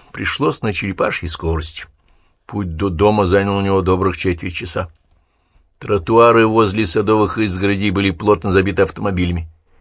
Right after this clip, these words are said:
Вечер, субботы, все принимают гостей. Не найдя, где припарковаться,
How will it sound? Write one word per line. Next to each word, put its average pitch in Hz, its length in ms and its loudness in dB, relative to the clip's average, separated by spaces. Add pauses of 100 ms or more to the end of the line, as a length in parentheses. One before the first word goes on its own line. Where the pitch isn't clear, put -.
(140)
Вечер, 139 600 0 (140)
субботы, 92 760 -4
все - 220 -10
принимают 92 380 -6
гостей. 90 400 -10 (880)
Не 104 140 -4
найдя, 113 480 4
где 95 260 2
припарковаться, 95 840 2